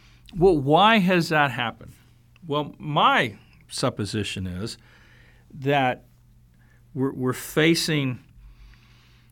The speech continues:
this problem in ercot. We're facing this problem with reliability on the Texas grid. We're also facing a problem with affordability in the grid.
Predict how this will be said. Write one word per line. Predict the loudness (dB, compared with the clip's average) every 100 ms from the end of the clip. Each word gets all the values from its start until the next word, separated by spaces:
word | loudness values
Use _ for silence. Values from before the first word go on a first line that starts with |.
| -20
this | -18 -4 -4 -2
problem | 0 2 2 -2 -4 -8 -10
in | -10
ercot. | -4 -4 -4 -8 -8 -10
We're | -10
facing | -4 -2 -2 -4
this | -6 -6
problem | -4 -2 -2 -6
with | -8 -12 -10
reliability | -8 -4 0 0 -2 -2 -2 -2 -6 -10 -18 -14
on | -12
the | -10
Texas | -6 -6 -6 -12
grid. | -8 -4 -2 -4 -8 -16 -20 -20 -20 -20 -20 -20 _ -10
We're | 0 2
also | 2 2 -2
facing | -2 -4 -4 -4 -6
a |
problem | -2 -2 -2
with | -4 -8 -18
affordability | -20 -8 -2 -2 -2 -2 0 0
in |
the | 0
grid. | 0 0